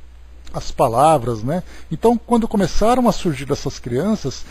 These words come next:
inicialmente elas eram vistas como uma aberração.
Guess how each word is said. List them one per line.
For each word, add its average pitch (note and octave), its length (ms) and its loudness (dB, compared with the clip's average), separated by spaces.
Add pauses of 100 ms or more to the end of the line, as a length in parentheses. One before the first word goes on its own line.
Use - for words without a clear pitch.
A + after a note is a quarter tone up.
(200)
inicialmente G3+ 720 2
elas G#3 240 2
eram G3 240 2
vistas F3 420 -4
como F#3+ 220 -4
uma F3+ 160 2
aberração. E3+ 680 0